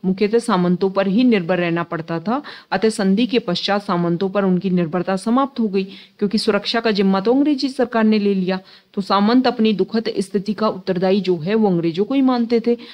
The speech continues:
अतः उनमें रोष बढ़ता गया। तो आउवा, कोठारिया और सलूम्बर ठिकाने जो हैं वो इसके उदाहरण हैं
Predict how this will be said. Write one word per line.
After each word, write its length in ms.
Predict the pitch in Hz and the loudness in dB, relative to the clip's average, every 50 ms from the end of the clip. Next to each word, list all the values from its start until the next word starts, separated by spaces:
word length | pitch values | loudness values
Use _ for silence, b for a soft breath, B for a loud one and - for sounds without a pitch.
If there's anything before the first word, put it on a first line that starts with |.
| B B | B B
अतः 200 | 196 196 202 196 | -4 -2 0 0
उनमें 280 | 190 185 185 180 180 170 | 2 2 2 2 2 2
रोष 300 | 165 175 226 233 - 240 | 2 0 0 0 -2 -4
बढ़ता 260 | 240 220 220 233 220 | -4 -2 -2 -4 -2
गया। 240 | 196 214 208 214 214 | 0 0 0 -2 -2
तो 160 | 214 233 226 | 0 -2 -2
आउवा, 480 | - - 196 180 175 170 175 196 220 | 0 0 0 0 2 2 2 0 0
कोठारिया 640 | 233 202 - 196 196 185 180 170 165 170 170 208 233 | -2 -4 -6 -6 -4 -2 -2 -2 0 0 0 -2 -2
और 220 | - - 190 185 | -2 -4 -6 -6
सलूम्बर 440 | - - 196 180 190 202 220 247 269 | -4 -4 -2 0 2 2 2 2 0
ठिकाने 420 | 254 233 214 - 190 175 170 170 | -2 -6 -4 -4 -2 -2 -2 -2
जो 140 | 160 165 160 | -2 -2 -4
हैं 260 | 156 143 190 220 254 B B B B B _ - | -4 -2 -2 -2 -4 B B B B B _ 0
वो 80 | 185 | 2
इसके 260 | 190 190 190 - 190 185 | 2 0 0 0 0 0
उदाहरण 420 | 160 156 165 165 165 175 196 220 | 0 0 -2 -4 -2 0 0 0
हैं 260 | 214 185 220 254 277 | 0 0 -4 -6 -6